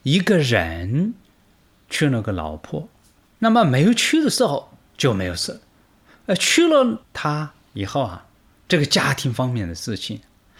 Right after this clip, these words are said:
以及呢，家里的各种苦就接连不断的发生了。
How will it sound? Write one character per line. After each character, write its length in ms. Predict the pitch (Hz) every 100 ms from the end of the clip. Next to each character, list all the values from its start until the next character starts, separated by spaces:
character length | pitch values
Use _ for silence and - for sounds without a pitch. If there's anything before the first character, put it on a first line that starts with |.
| -
以 240 | 165 165 214
及 160 | 220
呢， 140 | 202 185
家 320 | - 240 190
里 120 | 127
的 80 | 113
各 560 | - - 339 359 320
种 260 | 247 190 151
苦 460 | - - 92 113 - - -
就 320 | - 117 101
接 280 | 90 - 127
连 280 | 117 107 92 -
不 100 | -
断 420 | - - 240 247
的 100 | 175
发 180 | 101 107
生 200 | - 139
了。 120 | 170